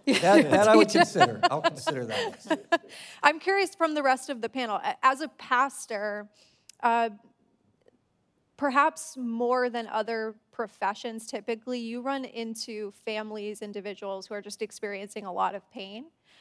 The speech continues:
Speaker 2: and many of them experiencing pain around physical illnesses. Do you encounter this topic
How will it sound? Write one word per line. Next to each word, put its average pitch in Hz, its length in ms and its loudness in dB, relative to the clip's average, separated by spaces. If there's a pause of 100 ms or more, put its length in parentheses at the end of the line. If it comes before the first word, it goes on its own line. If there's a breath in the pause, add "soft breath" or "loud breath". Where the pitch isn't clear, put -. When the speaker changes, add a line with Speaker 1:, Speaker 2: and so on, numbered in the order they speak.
(140 soft breath)
Speaker 2:
and 220 300 -2
many 240 380 0
of 214 140 -6
them 196 380 -6 (220)
experiencing 220 680 -6
pain 208 320 -12
around 190 280 -6
physical 220 640 -8
illnesses. 202 600 -10 (240 soft breath)
Do 240 80 -4
you 277 140 0
encounter 247 600 -2
this 233 360 -4
topic 226 680 -4